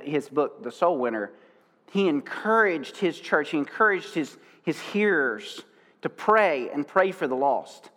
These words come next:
He put it this way. He said, "One thing more, the soul winner must be a master of the art of prayer. You cannot bring souls to God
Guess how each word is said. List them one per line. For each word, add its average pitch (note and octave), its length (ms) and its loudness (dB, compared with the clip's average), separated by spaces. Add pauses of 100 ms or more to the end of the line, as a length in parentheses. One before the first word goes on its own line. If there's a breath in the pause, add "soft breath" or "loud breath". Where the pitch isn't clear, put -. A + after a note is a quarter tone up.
(420 soft breath)
He F3 80 -2
put E3+ 180 2
it D#3+ 80 -4
this D#3+ 220 -6
way. B2+ 160 0
He D#3 80 -8
said, D#3 180 0
"One F3 220 0
thing E3 200 0
more, D3+ 380 2 (300 loud breath)
the C3 80 -8
soul A#3+ 420 2
winner D3+ 260 2
must E3 280 0
be E3+ 80 4
a D3 60 4
master F3+ 480 2
of C#3 60 0
the - 80 0
art E3 220 4
of - 140 -8
prayer. G#3 280 2
You C3+ 120 -2
cannot G#3 400 0
bring D#3 180 2
souls A3+ 520 0
to E3 80 -2
God C3+ 420 4